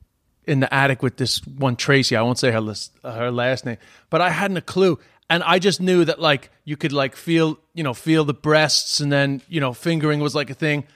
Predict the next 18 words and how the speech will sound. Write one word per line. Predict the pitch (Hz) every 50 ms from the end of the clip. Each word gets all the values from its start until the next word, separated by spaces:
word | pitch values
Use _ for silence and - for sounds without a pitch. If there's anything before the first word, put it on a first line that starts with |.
| _ _ -
And | 160 151
for | -
some | 170 - 226 240 247
reason, | 233 202 190
she | 156 143 214
was | 208 190
just, | 156 180 160 -
like, | 180 170 160 -
letting | - 165 165 180 196 202
me | 190 175
do | 143 151 151
everything. | 160 170 175 147 156 127 - - - _ _ _ -
And | 160 170
all | - - 196 202 220 226
I | 220
remember | 208 190 185 180 185 190 190 170 170
is | - 151 143 -
that | - 143 139 139 127 -